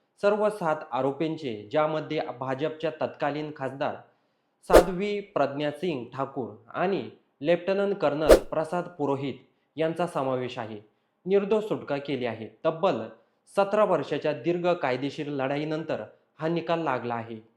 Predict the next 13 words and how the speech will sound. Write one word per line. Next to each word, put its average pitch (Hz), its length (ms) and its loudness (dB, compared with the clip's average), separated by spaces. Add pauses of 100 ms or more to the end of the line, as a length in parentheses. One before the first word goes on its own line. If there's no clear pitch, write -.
(160)
ज्याने 156 340 2 (500)
भारतीय 180 440 2
न्यायव्यवस्थेच्या 143 880 0 (240)
दीर्घाईवर 143 560 -2 (180)
आणि 185 260 2 (240)
खटल्याच्या 170 680 -4 (480)
जटिलतेवर 180 680 2 (340)
पुन्हा 175 240 0
एकदा 151 320 0
प्रश्नचिन्ह 151 680 -6
निर्माण 123 400 -4
केलं 113 200 -8
आहे. 107 200 -12